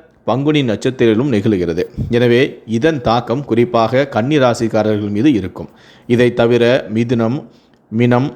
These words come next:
மற்றும் தனுசு ராசிக்காரர்கள் கொஞ்சம் எச்சரிக்கையாக இருக்க வேண்டும் என்றும் இப்போது அறிவுறுத்தப்படுகிறது.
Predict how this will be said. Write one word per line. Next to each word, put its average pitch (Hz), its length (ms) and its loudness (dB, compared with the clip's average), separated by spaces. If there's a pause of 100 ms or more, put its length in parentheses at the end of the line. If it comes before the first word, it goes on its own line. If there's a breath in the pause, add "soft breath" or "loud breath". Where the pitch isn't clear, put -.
(140)
மற்றும் 117 520 -2 (140)
தனுசு 139 440 2
ராசிக்காரர்கள் 110 760 0
கொஞ்சம் 113 400 0
எச்சரிக்கையாக 117 680 2
இருக்க 107 320 -2
வேண்டும் 110 240 0
என்றும் 98 380 -4 (320 loud breath)
இப்போது 123 580 0
அறிவுறுத்தப்படுகிறது. 101 1000 -2